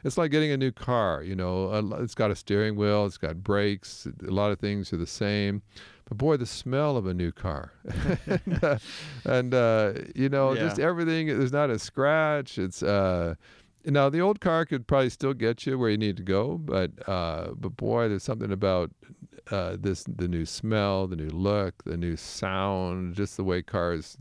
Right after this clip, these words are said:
Speaker 1: come along, and you don't have all the rattles of your last car.
Speaker 2: <laughs>
Speaker 1: And, uh, there's something about it being new and fresh, um, that i-, is very seductive sometimes. And, uh, so, uh,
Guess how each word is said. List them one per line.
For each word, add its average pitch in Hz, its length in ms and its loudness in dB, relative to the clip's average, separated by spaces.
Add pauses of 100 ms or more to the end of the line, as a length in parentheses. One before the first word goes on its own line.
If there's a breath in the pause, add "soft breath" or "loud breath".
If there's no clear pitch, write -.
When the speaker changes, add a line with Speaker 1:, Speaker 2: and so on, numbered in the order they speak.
(300)
Speaker 1:
come 101 320 -4
along, 95 480 0
and 73 220 -8 (340 loud breath)
you - 80 -4
don't 104 140 0
have 104 120 2
all 98 160 2
the 85 80 -4
rattles 98 640 -2
of 85 120 -4
your 85 320 -2
last 98 420 -2
car. 98 560 2
Speaker 2:
<laughs> - 20 0
Speaker 1:
And, 87 120 -4 (420 loud breath)
uh, 95 540 0 (160)
there's 127 200 0
something 180 300 0
about 123 340 4
it 113 160 -2
being 104 340 2
new 98 520 4
and 92 200 -4
fresh, 98 720 0 (160)
um, 80 500 -2 (120)
that 101 340 -2 (300)
i-, 104 160 -4
is 104 260 -2
very 95 320 2
seductive 82 760 -4
sometimes. 82 640 -6
And, 87 320 -4
uh, 90 200 0 (400 loud breath)
so, 151 360 2 (240)
uh, 117 220 2